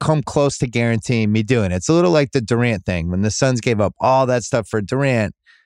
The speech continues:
I thought they gave up too much, but I'm also okay with it because you, you've talked me into, like, you can win the title with this trades, which is, should be the goal. When Minnesota did that for Gobert, that was different. It's like,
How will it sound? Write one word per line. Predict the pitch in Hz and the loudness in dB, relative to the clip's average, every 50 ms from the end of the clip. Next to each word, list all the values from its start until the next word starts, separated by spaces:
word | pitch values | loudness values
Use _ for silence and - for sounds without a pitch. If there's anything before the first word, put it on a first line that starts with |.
| _ _ _ _ _ _ _ _ _ _ _ _ _ _ _ _ _ - | _ _ _ _ _ _ _ _ _ _ _ _ _ _ _ _ _ -2
I | 143 156 | -2 0
thought | 151 190 170 160 - | 2 2 2 2 2
they | 160 139 | 0 2
gave | 143 147 135 139 | 2 2 4 2
up | 131 104 | 0 0
too | - - 147 139 | 0 0 0 2
much, | 139 143 160 160 - - | 2 2 0 0 -2 -2
but | 165 147 | 0 2
I'm | 143 139 139 147 | 2 2 2 2
also | 156 160 - - 156 143 | 2 2 0 0 0 2
okay | 139 120 - - 165 165 | 0 0 0 0 2 2
with | 151 139 113 | 2 2 2
it | 110 107 98 - - | 2 0 0 -2 -4
because | 117 - - 120 117 117 113 113 110 104 - - - - - - _ _ _ _ _ _ _ _ _ _ _ _ _ _ _ _ _ _ _ | -4 -2 0 0 2 2 2 2 0 -2 -4 -8 -10 -12 -12 -16 _ _ _ _ _ _ _ _ _ _ _ _ _ _ _ _ _ _ _
you, | 165 160 165 170 165 - | 2 4 4 4 2 2
you've | 170 165 175 151 - | 2 2 2 2 2
talked | - 185 185 185 - 180 | 2 2 2 0 0 0
me | 175 170 | 0 0
into, | 175 170 - - 156 | 0 2 0 0 2
like, | 135 127 113 101 98 | 2 2 0 0 0
you | 147 202 | 0 0
can | 202 - 196 165 | 2 2 2 2
win | 151 151 143 | 2 2 2
the | 131 120 | 0 0
title | - - 151 147 127 120 110 | 0 2 2 2 2 2 2
with | 107 104 87 - | 0 0 0 -2
this | 110 98 - | -2 -2 -2
trades, | - - 107 82 64 53 - - - | -2 -2 -2 -2 -2 -6 -10 -4 -2
which | 131 123 - - | -2 -2 0 0
is, | 127 - | -2 0
should | - - 147 | 0 0 0
be | 147 143 | 2 2
the | 131 135 | 2 2
goal. | 123 147 135 117 107 | 4 4 2 2 2
When | 107 123 131 135 | 0 0 0 0
Minnesota | 151 170 190 180 - 190 175 165 151 135 | 2 2 0 0 2 0 0 2 0 0
did | 120 127 117 110 | 0 0 0 2
that | 123 113 107 - | 2 2 0 0
for | - 120 | -2 -2
Gobert, | 98 110 117 110 92 - 160 190 185 143 113 110 | 0 0 0 0 2 2 2 2 2 2 2 2
that | 135 165 175 143 | 2 0 0 0
was | 123 107 95 - | -2 -4 -2 0
different. | - 220 214 - 127 95 87 101 | 0 0 0 0 -2 -2 -2 -2
It's | 110 - - | -4 -2 -2
like, | 123 | -4